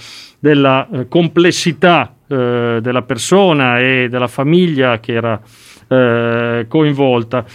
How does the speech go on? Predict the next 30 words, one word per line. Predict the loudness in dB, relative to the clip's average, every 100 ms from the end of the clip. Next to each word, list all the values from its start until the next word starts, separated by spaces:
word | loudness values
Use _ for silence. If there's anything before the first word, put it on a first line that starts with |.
| -16 -2
attraverso | 0 2 2 2 0 0 0
una | 2
rete | 4 4 2 0 -2 -2 -4
di, | 0 0 -2
eh, | -4 -4
servizi | -2 -2 0 2 0 -2 -8 -4
che | -2
non | 0 2
erano | 2 0 -4
soltanto | -4 -4 -2 -2 -2 -2
la | -2
comunità, | -2 -2 -2 -2 -2 -4 -6 -20 -4
che | -4
pure | 0 2 2 2 0 -8 _ _ -12
il | -8
C | -4 -4
N | -4
C | -4 -2
A | 2 2 2
ed | 0 -2
altri | -2 -2 -4
avevano | -2 -2 -2 -4 -6
costruito | -4 -2 0 0 0 0 0 -2 -4 -20 -18 -6
in | -4
quegli | 0 -2 2
anni | 2 2 0 -2
con | -4 -2
metodi | 0 0 0 0 0
e |
azioni, | -2 -2 -2 0 0